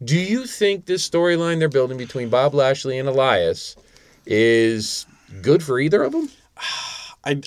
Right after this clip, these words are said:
Speaker 2: I don't. I mean, I feel that Elias is sort of on the upward rise, like, almost better than this. And I feel like you said, you're bringing Bobby Lashley down to a different level than he was.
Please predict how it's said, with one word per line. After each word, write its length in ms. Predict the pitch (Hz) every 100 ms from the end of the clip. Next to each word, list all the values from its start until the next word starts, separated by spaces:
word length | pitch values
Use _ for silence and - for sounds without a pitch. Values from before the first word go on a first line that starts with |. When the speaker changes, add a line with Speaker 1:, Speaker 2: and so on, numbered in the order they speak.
| -
Speaker 2:
I 140 | 147
don't. 500 | 139 143 247 190 -
I 80 | 120
mean, 340 | 135 135 127 117 _ _ _ _ _ _ _ -
I 100 | 139
feel 300 | 147 180 190
that 140 | 185 170
Elias 640 | 143 139 151 160 151 - -
is 460 | 120 117 113 113
sort 300 | - 135 120
of 400 | 117 104 - - _ _ _ _ _ _
on 280 | 123 127 127
the 120 | 127 120
upward 560 | 123 - 135 131 120 - _ _
rise, 520 | - 117 120 131 156 -
like, 180 | 98 95 -
almost 380 | 117 110 98
better 280 | 95 107 147
than 180 | 185 202
this. 360 | 220 233 - - _ _ -
And 160 | 123
I 80 | 127
feel 160 | 135 147
like 140 | 143
you 80 | 147
said, 200 | 202 226
you're 120 | 117
bringing 280 | 123 139 131
Bobby 300 | 143 143 139
Lashley 420 | 135 135 131 135
down 380 | 120 127 139 143
to 160 | 143 127
a 60 |
different 320 | 123 135 127
level 260 | 117 127 123
than 140 | 117
he 80 | 110
was. 640 | 107 175 165 90 73 -